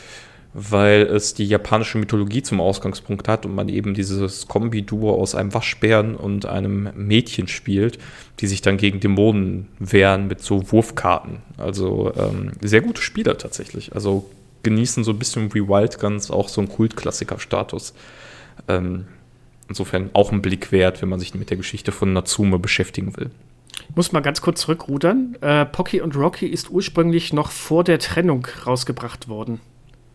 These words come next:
Speaker 1: Ah, siehst du mal. Ja. Dann passt es doch.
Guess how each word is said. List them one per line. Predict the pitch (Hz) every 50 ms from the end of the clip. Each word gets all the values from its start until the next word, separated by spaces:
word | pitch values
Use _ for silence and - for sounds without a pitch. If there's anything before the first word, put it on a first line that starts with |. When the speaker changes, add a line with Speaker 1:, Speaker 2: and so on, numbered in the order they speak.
| - - -
Speaker 1:
Ah, | 185 180 110
siehst | 92 92 - - -
du | 92
mal. | 95 104 101 - - - - - -
Ja. | 95 95 - - - - - - _ _ _ _ _ _ - - - - _ -
Dann | - 101 95 92 101 110 - - - - - - - -
passt | 110 95 - - 107
es | - -
doch. | - 98 -